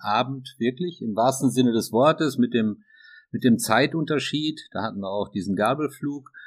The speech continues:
Und, äh, dann, man kommt dann quasi in diesem Haus an, er hat uns nur kurz begrüßt, wir haben unser Zimmer, äh, bezogen und dann haben wir wirklich erstmal geschlafen, weil wir auch ziemlich kaputt waren, weil der Tag dann auch sehr, sehr lang war. Und dann kommt man also, äh, morgens aus seinem Zimmer raus, kennt natürlich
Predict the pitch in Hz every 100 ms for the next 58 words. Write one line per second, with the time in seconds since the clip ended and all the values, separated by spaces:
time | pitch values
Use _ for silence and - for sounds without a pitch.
0 | - - 101 113 110 110 101 101 98 123
1 | 139 120 101 113 110 110 107 101 90 107
2 | 107 - 139 165 117 107 110 - 110 -
3 | 107 101 131 143 135 113 107 107 98 87
4 | 120 120 113 107 _ _ _ _ _ _
5 | - 95 101 101 104 101 - 120 117 120
6 | 110 101 98 90 82 117 107 - - 113
7 | 123 - 120 - 104 90 - 80 95 95
8 | 90 92 - 104 92 92 - 107 - 98
9 | 90 90 90 - 92 92 95 87 82 85
10 | 90 90 85 87 104 82 76 - - -
11 | - 87 95 92 151 123 120 107 101 98
12 | 95 87 _ - _ 90 90 90 90 85
13 | 62 95 131 147 131 110 120 104 95 -
14 | 175 156 143 151 151 - 131 180 143 131
15 | - 131 127 -